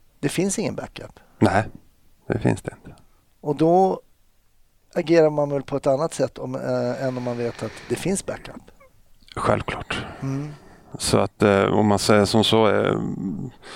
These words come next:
Speaker 2: man försöker, om man får på något jobb så försöker man ta reda på så mycket bakgrundsfakta som möjligt om, om, eh, v-, vem man ska till, v-,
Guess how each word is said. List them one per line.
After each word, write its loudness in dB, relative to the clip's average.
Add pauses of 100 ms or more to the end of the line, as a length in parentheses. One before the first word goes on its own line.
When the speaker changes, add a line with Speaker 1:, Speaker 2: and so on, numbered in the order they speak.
(520)
Speaker 2:
man 4
försöker, 4
om 4
man 4
får 4
på -2
något -2
jobb 4
så -2
försöker -2
man -2
ta 0
reda 0
på -2
så -6
mycket -6
bakgrundsfakta -2
som -8
möjligt -2
om, -6
om, -8
eh, -6 (300)
v-, -6 (240)
vem 0
man -2
ska 2
till, -4
v-, -6